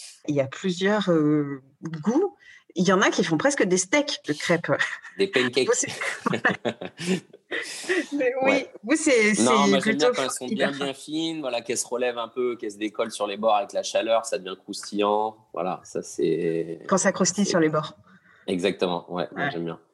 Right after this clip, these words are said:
Speaker 1: Bon, qu'est-ce que
Speaker 2: Voilà.
Speaker 1: vous pourriez dire, euh, quoi, un dernier, euh... Coucou à ceux qui nous écoutent et, et, euh, qui sont pas très souvent dans leur cuisine, euh, parce que, parce que ils continuent de travailler, ils continuent de sortir, ou ils ont pas le temps parce qu'il y a les gamins et compagnie.
Speaker 2: De se faire plaisir.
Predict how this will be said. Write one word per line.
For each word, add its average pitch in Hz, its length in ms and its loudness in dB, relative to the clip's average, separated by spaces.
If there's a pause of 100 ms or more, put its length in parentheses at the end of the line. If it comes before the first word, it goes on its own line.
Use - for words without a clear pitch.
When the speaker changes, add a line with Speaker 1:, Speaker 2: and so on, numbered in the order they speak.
(260)
Speaker 1:
Bon, 233 240 4
qu'est-ce 320 240 0
que 302 60 4
Speaker 2:
Voilà. 269 140 2
Speaker 1:
vous - 40 -8
pourriez 240 300 2
dire, 277 280 0
euh, 196 120 6
quoi, 185 260 4
un 180 60 2
dernier, 202 580 0
euh... 170 260 0 (340)
Coucou 202 300 -2
à 202 120 4
ceux 214 160 -2
qui 233 100 -4
nous 233 220 2
écoutent 254 340 -4
et, 190 420 0
et, 180 60 4
euh, 175 100 4
qui 208 280 -4
sont 202 220 0
pas 240 260 4
très 247 180 -4
souvent 214 340 -6
dans 208 120 0
leur 175 160 0
cuisine, 190 440 -2
euh, 151 380 -2
parce 165 160 -14
que, 170 420 -6
parce 160 180 -12
que 175 180 -2
ils 190 140 -6
continuent 180 340 -4
de 175 40 -8
travailler, 190 680 -2
ils - 400 -14
continuent 180 320 0
de 170 60 -4
sortir, 202 560 -2
ou 185 80 4
ils 175 120 2
ont 170 60 0
pas 160 120 -2
le 151 60 -6
temps 180 120 -8
parce 170 200 -4
qu'il 160 140 -10
y 156 40 -2
a 151 40 -4
les 156 120 -4
gamins 165 360 0
et 180 80 -2
compagnie. 151 520 -12 (640)
Speaker 2:
De 104 120 -2
se - 100 -12
faire 107 160 -4
plaisir. 117 360 -4